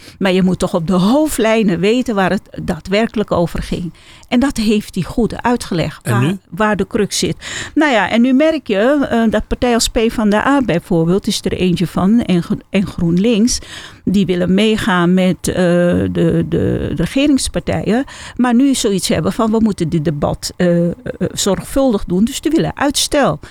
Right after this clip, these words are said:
Speaker 1: van het debat. Nou, dat is heel grappig. En ik denk dat het een factor om zich is.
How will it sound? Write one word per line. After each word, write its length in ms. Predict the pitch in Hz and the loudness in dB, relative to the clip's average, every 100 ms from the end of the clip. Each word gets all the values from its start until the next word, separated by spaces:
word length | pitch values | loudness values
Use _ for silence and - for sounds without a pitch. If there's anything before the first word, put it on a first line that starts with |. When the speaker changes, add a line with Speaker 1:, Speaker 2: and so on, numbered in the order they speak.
| - | -12
Speaker 1:
van 120 | - | -2
het 100 | 208 | 0
debat. 320 | 175 165 - - - - - _ | 0 -2 -6 -6 -14 -20 -20 _
Nou, 180 | - - | -6 -4
dat 160 | - | -4
is 140 | 190 - | -4 -4
heel 160 | 180 | -4
grappig. 520 | - - 196 - 160 - | -4 -4 -2 -2 -4 -4
En 140 | - 170 | -2 -2
ik 140 | 190 | 0
denk 220 | 170 170 | 0 2
dat 160 | 170 165 | 0 -2
het 140 | 202 | -6
een 60 | - - | -8 -8
factor 460 | - - 185 170 | -10 -4 -2 0
om 240 | 165 175 185 | 0 0 0
zich 220 | 247 - | -2 0
is. 320 | 254 - - | -2 -2 -10